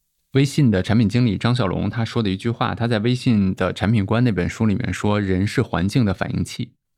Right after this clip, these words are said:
因为。”我们人生活在环境里面，对吧？我们在这个环境里面会有各种各样，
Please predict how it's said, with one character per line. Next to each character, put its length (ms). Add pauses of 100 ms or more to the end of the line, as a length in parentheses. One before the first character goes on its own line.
(380)
因 160
为。” 300 (480)
我 100
们 220
人 200
生 220
活 120
在 120
环 220
境 160
里 80
面， 160
对 100
吧？ 180
我 80
们 120
在 160
这 160
个 100
环 180
境 180
里 80
面 180
会 260
有 220
各 160
种 120
各 120
样， 180